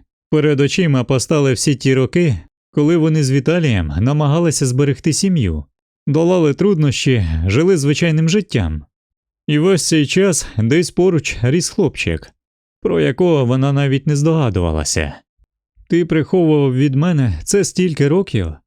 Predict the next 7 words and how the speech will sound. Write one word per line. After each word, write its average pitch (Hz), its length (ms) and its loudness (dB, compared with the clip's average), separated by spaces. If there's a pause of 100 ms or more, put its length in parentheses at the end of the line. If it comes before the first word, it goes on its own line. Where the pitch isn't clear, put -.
(440)
Її 147 240 2
голос 139 340 2
зривався 135 540 0
на 170 120 0
крик. 98 380 -4 (540)
«Ти 190 120 0
дозволив 165 600 2